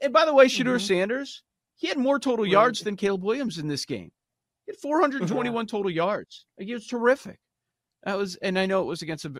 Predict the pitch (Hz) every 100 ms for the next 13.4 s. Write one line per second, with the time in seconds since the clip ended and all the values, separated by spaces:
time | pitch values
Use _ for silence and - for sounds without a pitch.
0 | - 139 - 170 151 143 123 120 110 110
1 | 127 127 143 123 113 101 101 120 - -
2 | - _ 156 151 170 170 - 175 208 196
3 | 202 202 - 190 202 180 180 196 190 165
4 | 151 151 _ - 147 143 151 165 - 170
5 | 175 165 160 - 170 160 151 151 151 156
6 | 160 160 131 131 143 - 139 156 170 -
7 | 160 156 151 - 151 135 127 165 147 107
8 | _ _ _ _ _ _ - 135 127 107
9 | - _ - 156 147 151 - 180 147 113
10 | - 202 - - 139 107 - 131 135 -
11 | - - - _ 220 170 175 185 - 170
12 | 156 131 165 160 - 175 170 156 - 143
13 | - 165 185